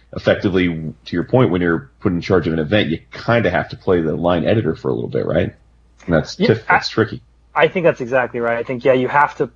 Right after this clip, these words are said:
Speaker 2: sort of play that role. And some people do, they, they're drawn to it because it, it, it, it makes your event bigger. If you can do a chart and be like, "Okay, this book le-, overlaps here and this book overlaps there." But in order to do that, you have to have your story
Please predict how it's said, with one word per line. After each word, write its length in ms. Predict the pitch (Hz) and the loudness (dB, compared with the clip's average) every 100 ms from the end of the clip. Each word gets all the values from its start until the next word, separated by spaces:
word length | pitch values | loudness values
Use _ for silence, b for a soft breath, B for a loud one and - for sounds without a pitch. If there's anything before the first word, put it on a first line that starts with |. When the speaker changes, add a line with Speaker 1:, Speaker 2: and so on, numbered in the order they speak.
| - | -12
Speaker 2:
sort 200 | - 139 | -6 -6
of 100 | - | -2
play 200 | 143 139 | 0 2
that 180 | 135 | 4
role. 120 | 135 151 | 4 4
And 80 | |
some 160 | - 180 | 4 2
people 180 | 220 214 | 4 2
do, 180 | 196 247 | 2 2
they, 120 | 151 | 2
they're 220 | 139 151 | 4 2
drawn 340 | 135 156 208 | 4 4 4
to 180 | 202 269 | 0 -2
it 80 | 214 | -2
because 260 | 123 - 165 | -4 -8 -6
it, 160 | 196 | 0
it, 160 | 233 202 | 0 2
it, 160 | 214 | -2
it 80 | 214 | -2
makes 360 | 185 202 220 - | 0 0 0 0
your 120 | 175 | 0
event 280 | 143 156 113 | 2 2 0
bigger. 400 | 151 143 98 98 B B B B | -2 0 -2 -8 B B B B
If 120 | - | -2
you 100 | 156 | 0
can 180 | 143 131 | 0 2
do 140 | 143 | 2
a 40 | 131 | 2
chart 320 | - 156 139 | 2 2 2
and 80 | 120 | 0
be 60 | |
like, 160 | 120 127 | 0 2
"Okay, 180 | 147 139 | 2 0
this 180 | 127 | 0
book 220 | - 139 131 | 0 -4 0
le-, 140 | 139 | 0
overlaps 380 | 143 135 127 - | 2 2 2 0
here 160 | 151 131 | 0 0
and 80 | 123 | -2
this 80 | |
book 180 | - 127 | -4 2
overlaps 420 | 127 117 120 110 | 4 4 4 2
there." 200 | - 175 B B B B | 2 2 B B B B
But 160 | - 185 | 2 4
in 80 | 185 | 4
order 180 | 220 220 | 4 2
to 140 | 175 | -2
do 260 | 147 170 220 | -6 -2 2
that, 180 | 240 202 | 2 2
you 80 | |
have 260 | 180 208 - | 0 0 0
to 80 | 214 | -2
have 220 | 180 170 | 0 0
your 140 | 151 | 0
story 920 | 135 - - - 170 180 170 160 135 | -6 -10 -10 0 4 6 4 0 -4